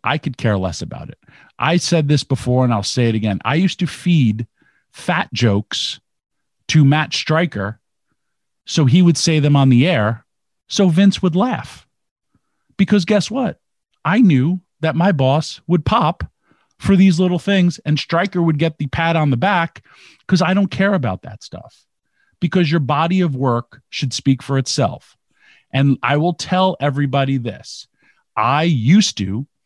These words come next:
have, um, I always had love handles, and I was very self-conscious about them until one day Paul Heyman pulled me aside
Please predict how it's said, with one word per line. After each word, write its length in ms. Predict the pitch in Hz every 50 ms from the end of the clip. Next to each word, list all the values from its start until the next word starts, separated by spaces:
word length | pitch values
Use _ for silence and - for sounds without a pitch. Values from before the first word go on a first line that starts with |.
| _ _ _ _ _
have, 720 | _ - - 139 135 131 127 123 120 117 113 110 110 101 - _ _ _ _ _ _ _ _ _ _ _ _ _ _ _ _ -
um, 760 | 131 135 131 123 120 117 113 110 107 104 98 98 95 92 85 - - - - - - _ _ _ _ _ _ _ _ _ _ _ _ _ _ _ _ _ _ _ - - _ -
I 120 | - 127
always 280 | - 135 143 165 190 -
had 200 | - 170 160 147
love 220 | 139 139 139 131
handles, 460 | - 120 104 95 92 - - - - - -
and 120 | 127 123
I 40 | 127
was 80 | 120 110
very 200 | 135 143 156 147
self-conscious 800 | - - 151 143 - - - - 139 131 123 - 107 98 -
about 300 | 95 87 92 92 92 -
them 240 | - - 95 98 - _ _ _ _ _ -
until 260 | 101 92 123 110 101
one 240 | 101 123 143 165 147
day 300 | 139 123 117 117 120 - _ _
Paul 220 | - - 135 139 143
Heyman 320 | 139 147 147 143 139 131
pulled 240 | - - 139 135 131
me 80 | 147 156
aside 560 | 156 - - 127 101 95 87 90 95 101